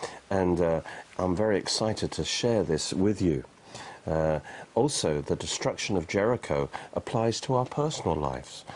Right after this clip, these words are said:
You see, Joshua was bringing God's people into the promised land, and Jesus, the greater than Joshua, is leading you into your promised land.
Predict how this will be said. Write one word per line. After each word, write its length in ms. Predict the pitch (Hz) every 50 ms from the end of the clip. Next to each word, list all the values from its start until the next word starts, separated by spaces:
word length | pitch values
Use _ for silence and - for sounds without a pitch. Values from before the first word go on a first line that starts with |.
| - - -
You 80 | 117
see, 200 | 107 - 131 120
Joshua 680 | 107 95 - 127 160 156 - - - 85 73 76 80 85 - - - - - -
was 220 | 113 101 90 92
bringing 500 | - - 117 123 131 131 127 131 127 127 - - - - - - 131 - -
God's 220 | 120 113 110 -
people 460 | - - - 131 131 - 90 80 - - -
into 320 | 131 147 143 - - 87
the 100 | 85 85
promised 460 | - - 110 113 107 104 101 - -
land, 260 | 113 123 123 110 92
and 180 | 90 87 92 92
Jesus, 680 | - - 175 208 226 208 - 73 65 - - - - - - - - - -
the 80 | 113
greater 340 | 104 - 120 127 156 160 180
than 180 | 156 139 131 117
Joshua, 540 | 117 135 143 151 - - - 87 76 76 - - - - -
is 160 | - 123 110 127
leading 420 | 131 147 151 143 151 147 139 143
you 140 | 190 226 214
into 240 | 139 113 - - 131
your 220 | 139 165 202 226
promised 480 | 220 - 185 165 147 147 123 - - -
land. 320 | 143 175 196 196 139